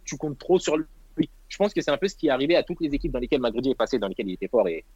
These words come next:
euh, quand ça a été suivi de blessures, c'est que, comme tu dis, le mec est trop fort, il a trop de talent, et c'est vrai, malgré ses blessures, malgré son succès, euh,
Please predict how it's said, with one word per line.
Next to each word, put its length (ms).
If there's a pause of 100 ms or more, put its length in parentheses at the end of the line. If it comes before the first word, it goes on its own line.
(260)
euh, 120
quand 140
ça 200
a 60
été 200
suivi 200
de 60
blessures, 320
c'est 120
que, 180 (360)
comme 140
tu 100
dis, 180
le 60
mec 180
est 60
trop 160
fort, 220
il 120
a 60
trop 160
de 60
talent, 300
et 120
c'est 220
vrai, 340 (160)
malgré 340
ses 120
blessures, 260
malgré 280
son 140
succès, 580
euh, 220